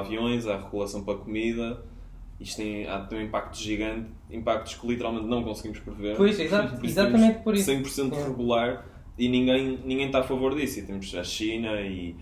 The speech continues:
Speaker 1: a Rússia e o Zuckerberg, de certeza,
Speaker 2: Uhum.
Speaker 1: todos os dias, sem
Speaker 2: Sim.
Speaker 1: limites, a usar, como vocês estão a dizer, os dados todos que é preciso.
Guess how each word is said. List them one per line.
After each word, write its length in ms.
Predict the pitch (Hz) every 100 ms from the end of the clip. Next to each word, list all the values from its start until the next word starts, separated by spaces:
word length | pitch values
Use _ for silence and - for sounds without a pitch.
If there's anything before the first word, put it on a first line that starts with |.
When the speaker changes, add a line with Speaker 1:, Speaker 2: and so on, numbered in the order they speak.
| -
Speaker 1:
a 80 | 95
Rússia 640 | 92 104 104 104 - 104 98
e 320 | 95 90 82
o 100 | 82
Zuckerberg, 600 | 87 98 95 95 90 92
de 80 | -
certeza, 540 | - 95 98 95 98 104 139
Speaker 2:
Uhum. 220 | 131 135
Speaker 1:
todos 240 | 110 107
os 60 | 117
dias, 300 | 113 117 117
sem 100 | 120
Speaker 2:
Sim. 60 | 120
Speaker 1:
limites, 360 | 120 127 127
a 60 | 135
usar, 480 | 131 135 135 156 -
como 120 | 120
vocês 140 | 120
estão 160 | 120 120
a 20 |
dizer, 120 | 120 123
os 60 | 113
dados 220 | 101 -
todos 180 | 104 -
que 80 | 107
é 20 |
preciso. 560 | - - 123 120 80